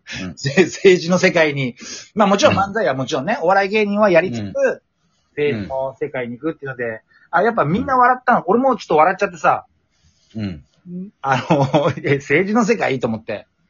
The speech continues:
Speaker 1: うん。
Speaker 2: あのー、まあ、そうだね。もう面白いと思って。
Speaker 1: うん。
Speaker 2: ただ、当選、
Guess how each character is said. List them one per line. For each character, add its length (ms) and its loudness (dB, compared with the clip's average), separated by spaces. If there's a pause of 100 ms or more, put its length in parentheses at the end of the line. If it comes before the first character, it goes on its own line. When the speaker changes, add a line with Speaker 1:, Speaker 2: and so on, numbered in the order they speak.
(580)
Speaker 1:
う 80 -6
ん。 200 -10 (560)
Speaker 2:
あ 200 -2
の 960 -4
ー、 40 -20 (520)
ま 220 2
あ、 60 -2
そ 180 -2
う 60 0
だ 100 -10
ね。 340 0 (920)
も 200 4
う 40 6
面 160 6
白 240 2
い 80 -6
と 80 2
思 160 -2
っ 60 -14
て。 380 -2 (920)
Speaker 1:
う 80 -8
ん。 200 -10 (600)
Speaker 2:
た 160 -4
だ、 340 2 (680)
当 280 4
選、 460 2